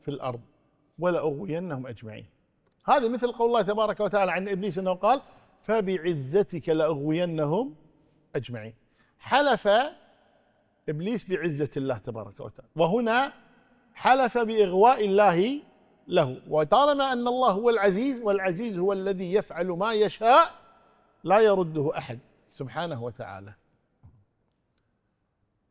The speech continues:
فقال إبليس هنا: "لأزي-، لأغوينهم، بما أغويتني لأغوينهم".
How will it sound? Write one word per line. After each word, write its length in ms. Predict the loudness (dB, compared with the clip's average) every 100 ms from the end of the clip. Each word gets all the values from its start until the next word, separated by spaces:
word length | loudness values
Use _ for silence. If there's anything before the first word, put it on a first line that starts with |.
| _ _ _ _ _ _ _
فقال 360 | -2 4 6 6
إبليس 460 | 4 2 -2 2
هنا: 460 | 4 4 4 -2 -12 -20 _ _ _ _ _ _ _ _ _ _ -2
"لأزي-، 580 | 4 6 6 4 4 4
لأغوينهم، 920 | 2 4 2 0 4 4 4 0 0
بما 360 | 0 0 2 4
أغويتني 720 | 6 6 6 4 0 2 0
لأغوينهم". 920 | 2 2 2 2 2 0 -6 -10 -14